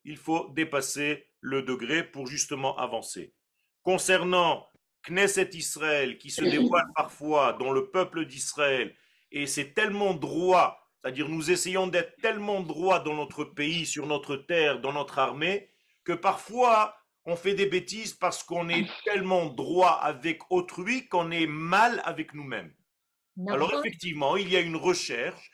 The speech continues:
Speaker 1: mais c'est toujours une recherche positive.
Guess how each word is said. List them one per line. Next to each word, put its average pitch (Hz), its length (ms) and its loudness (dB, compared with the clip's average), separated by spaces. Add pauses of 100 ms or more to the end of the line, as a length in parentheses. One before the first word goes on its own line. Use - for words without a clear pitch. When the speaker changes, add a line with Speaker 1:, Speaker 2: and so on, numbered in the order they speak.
(300)
Speaker 1:
mais 139 240 -2
c'est 135 320 -6
toujours 220 480 0
une 180 100 -2
recherche 180 720 -2 (680)
positive. 202 720 2